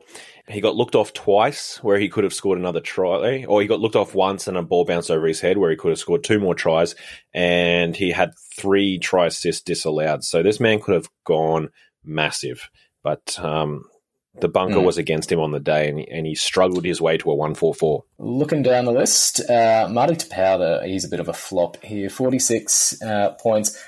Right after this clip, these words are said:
Speaker 2: I turned the game on. The first thing I saw was Marty Tapau on the bench, uh, my guy, with an ice pack to his face.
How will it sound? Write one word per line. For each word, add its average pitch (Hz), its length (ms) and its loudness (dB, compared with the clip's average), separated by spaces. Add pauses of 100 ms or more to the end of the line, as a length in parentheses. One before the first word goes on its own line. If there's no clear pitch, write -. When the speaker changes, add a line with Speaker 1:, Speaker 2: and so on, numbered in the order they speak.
(120)
Speaker 2:
I 117 80 2
turned 262 220 2
the 262 40 0
game 117 240 2
on. 107 220 4
The 123 60 -2
first 156 240 2
thing 180 100 2
I 123 60 2
saw 113 200 -2
was 104 140 0
Marty 104 300 0
Tapau 101 260 -2
on 104 120 -2
the 101 40 -2
bench, 135 640 -2
uh, 95 280 0
my 107 160 2
guy, 90 220 4
with 95 140 -2
an 98 100 -4
ice 104 240 0
pack 107 220 -4
to 104 120 -4
his 98 180 -6
face. - 580 -2